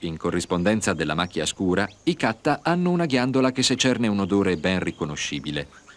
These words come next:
Questa ghiandola, insieme ad altre poste più vicino alle ascelle, secerne una sostanza appiccicosa caratterizzata da un odore diverso per ogni esemplare.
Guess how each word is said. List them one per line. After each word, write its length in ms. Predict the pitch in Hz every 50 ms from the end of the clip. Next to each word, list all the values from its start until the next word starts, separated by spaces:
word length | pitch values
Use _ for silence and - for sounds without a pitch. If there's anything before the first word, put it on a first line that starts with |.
| - - - - - - - - -
Questa 240 | - 123 127 127 156
ghiandola, 520 | 143 131 143 135 123 117 120 123 127 127 - -
insieme 380 | 98 87 - - 113 104 98
ad 140 | 90 85 90
altre 320 | 107 110 101 - 95 85
poste 320 | 73 - 110 113 - - -
più 140 | - 90 85
vicino 360 | 85 82 - 110 107 95 85
alle 160 | 80 78 80
ascelle, 540 | 80 - - - 95 90 87 87 101 110 - - - - _
secerne 520 | - - 190 180 - 170 151 143 147 143 135
una 220 | 135 139 139 135
sostanza 480 | - - 151 143 143 180 170 - - 117
appiccicosa 640 | 107 - 113 - - 151 151 175 180 170 175 156
caratterizzata 760 | 143 - 160 156 151 147 165 160 160 151 165 170 165 - 151 135
da 140 | 120 123
un 140 | 117 120 123
odore 260 | 127 131 170 175 160
diverso 460 | 147 139 143 113 101 101 107 - 127 120
per 160 | - 131 131
ogni 220 | 127 127 117 110
esemplare. 640 | 98 - - 82 78 - 82 69 62 58 58 58